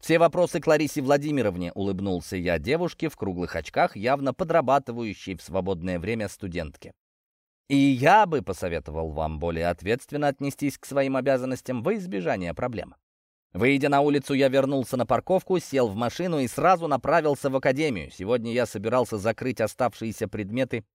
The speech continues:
чтобы больше не отвлекаться на всякие мелочи. Сезон разломов, хоть и длился довольно долго, мог оказаться для моих целей слишком коротким.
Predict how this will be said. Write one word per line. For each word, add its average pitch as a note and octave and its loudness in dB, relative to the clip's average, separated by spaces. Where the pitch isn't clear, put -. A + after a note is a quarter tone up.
чтобы G#2 -4
больше A2+ -2
не A2+ -4
отвлекаться G#2+ -4
на G#2+ -6
всякие G#2 -8
мелочи. G#2 -4
Сезон F#3 4
разломов, F#3+ 6
хоть E3 0
и - -2
длился D#3 2
довольно D3 4
долго, E3 4
мог D3 2
оказаться C#3 2
для B2+ 0
моих B2+ -2
целей C#3 0
слишком C3+ -2
коротким. C#3 2